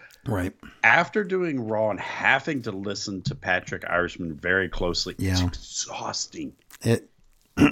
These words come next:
Speaker 2: He
Speaker 1: he's a
Speaker 2: really is the
Speaker 1: tiring
Speaker 2: worst,
Speaker 1: man.
Speaker 2: and I did not understand your complaints until I had to listen to him. He's always overboard with every little thing. It, it's nonsensical. He might
Speaker 1: Oh!
Speaker 2: be the worst
Speaker 1: Oh!
Speaker 2: person going right now.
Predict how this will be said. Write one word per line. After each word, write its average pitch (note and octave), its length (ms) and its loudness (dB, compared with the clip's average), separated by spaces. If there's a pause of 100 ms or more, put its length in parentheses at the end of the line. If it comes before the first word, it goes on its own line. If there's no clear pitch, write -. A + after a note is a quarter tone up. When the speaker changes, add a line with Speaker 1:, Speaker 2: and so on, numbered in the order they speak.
Speaker 2:
He C#3 80 4
Speaker 1:
he's F#3 160 10
a D3 60 12
Speaker 2:
really E3 120 10
is F#3 60 12
the F#3+ 80 12
Speaker 1:
tiring F3+ 180 10
Speaker 2:
worst, D#3 160 10
Speaker 1:
man. C3 80 12
Speaker 2:
and G2 80 8
I F#2+ 60 6
did B2 240 2
not C3 160 8
understand B2+ 500 4
your A#2 100 2
complaints A2 500 0
until F#2 200 0
I F2 80 4
had A2 480 6
to G#2 200 -4
listen G2+ 400 -2
to G#2 120 -4
him. F#2+ 220 0 (260)
He's F#2+ 300 -2 (100)
always A#2 480 8 (140)
overboard A#2+ 600 4
with A#2+ 140 -4 (220)
every G#3+ 380 6
little A2 260 -2
thing. - 340 -12 (720)
It, A#2 140 -6 (140)
it's G#2 220 -6
nonsensical. B2 920 0 (880)
He A2+ 120 -8
might G#3 260 12
Speaker 1:
Oh! - 40 8
Speaker 2:
be D3 60 4
the B2 80 2
worst A2 320 4
Speaker 1:
Oh! B3+ 140 12
Speaker 2:
person - 160 6
going D#2+ 220 -2
right D2+ 220 -2
now. C#2 220 -6